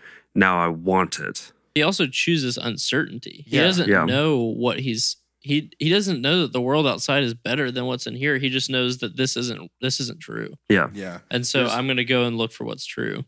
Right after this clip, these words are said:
Speaker 3: there's a crazy reading of it that some people have, I've talked to are like, "Oh, yeah, he leaves it to go to that girl that he,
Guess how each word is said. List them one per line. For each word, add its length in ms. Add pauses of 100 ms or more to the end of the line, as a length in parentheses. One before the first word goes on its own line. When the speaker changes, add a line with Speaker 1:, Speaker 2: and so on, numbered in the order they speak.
Speaker 3:
there's 220
a 80
crazy 520
reading 380
of 140
it 220
that 200
some 300
people 520
have, 180
I've 140
talked 280
to 180 (300)
are 100
like, 160
"Oh, 140
yeah, 160
he 120
leaves 300
it 100
to 80
go 280
to 160
that 220
girl 500 (300)
that 120
he, 200